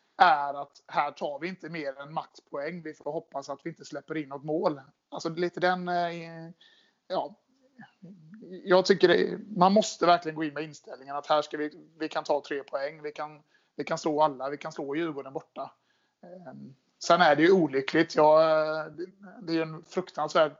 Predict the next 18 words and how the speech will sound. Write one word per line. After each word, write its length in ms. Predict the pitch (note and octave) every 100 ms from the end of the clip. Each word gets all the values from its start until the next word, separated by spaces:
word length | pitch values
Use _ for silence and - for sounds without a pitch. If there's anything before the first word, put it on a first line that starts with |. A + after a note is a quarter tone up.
| _ _ _
utvisning 680 | F3+ D#3+ D3+ C#3 - C#3 C#3+
som 260 | D3 D3 D#3
är, 340 | D3 C#3+ C#3+ - _ _ _ -
ja, 280 | D3 - _ D3+ C#3 D#3 B3 B3
under 240 | D3+ D3+
all, 280 | D#3 D3 C#3+
eh, 300 | C#3+ C#3 C#3 -
kritik. 640 | D#3 D3 C#3+ D#3 - - _ _ _ _ _ _ _
Men, 420 | - D3+ D3+ D3+ D3
eh, 340 | D3 D3 C#3+ D3+ - _ _ _ _ _ _ _
vi 180 | - F#3
går 340 | F#3 D3+ D3+
inte 180 | G#3 F3
för 260 | - D3+ C#3+
det 260 | D3 D3+ D3
riktigt. 600 | F3+ E3+ - D3 _ _ C#3+
Vi 140 | C#3 F3+
li-, 380 | F3+ E3 D#3+